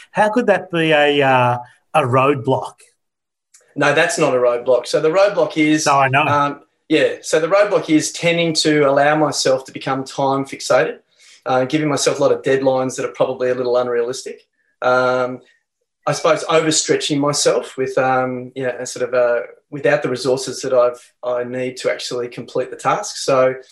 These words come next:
Speaker 2: I tend to take on more, which is a fairly common statement I hear in clinic. Um, so, yes, so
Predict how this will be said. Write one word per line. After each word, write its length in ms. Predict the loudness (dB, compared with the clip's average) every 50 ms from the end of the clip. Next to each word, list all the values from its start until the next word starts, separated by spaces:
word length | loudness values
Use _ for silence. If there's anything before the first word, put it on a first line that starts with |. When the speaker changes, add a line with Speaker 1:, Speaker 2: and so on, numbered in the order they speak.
| -20 -16 -6 -2
Speaker 2:
I 100 | -2 -2
tend 240 | 0 0 -2 -2 -2
to 60 | -2
take 320 | -4 -2 -2 -2 -2 0 0
on 160 | 0 2 2
more, 460 | 2 2 4 4 4 4 2 0 -4 _ _
which 180 | -14 -14 -14 -14
is 80 | -14
a 60 | -12 -6
fairly 240 | -2 0 0 0
common 260 | -2 -4 -6 -6 -4 -4
statement 400 | -4 -2 -2 -2 -2 -2 -4 -6
I 80 | -6 -4
hear 200 | -6 -6 -6 -6
in 60 | -8
clinic. 320 | -6 -8 -8 -8 -10 -16 _ _ _ _ _ _ _ _ _ _ -4
Um, 440 | 0 2 2 4 2 2 0 -2
so, 360 | -2 0 2 2 2 2 0 0
yes, 280 | 0 0 0 0 0 2
so 300 | 2 4 4 4 4 0